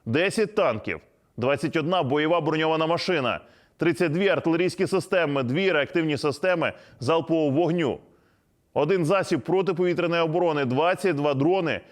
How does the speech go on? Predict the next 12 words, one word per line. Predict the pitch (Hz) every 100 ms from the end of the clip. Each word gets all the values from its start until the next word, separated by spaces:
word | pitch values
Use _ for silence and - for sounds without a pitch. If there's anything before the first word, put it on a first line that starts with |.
| -
оперативно-тактичного | 135 127 151 143 196 175 143 - 156 175 156 170
рівня, | 160 131 127
дві | 110 156
ракети, | 196 196 170 113 95 85 - _ -
п'ятдесят | 131 139 147 190 -
шість | 190 160
автомобілів | 151 - 151 156 202 165 -
та | 135
шість | 123 190 165 -
одиниць | 123 135 160 196 - - _ _
спеціальної | - - 208 - 185 151 139 139
техніки. | - 131 120 104 92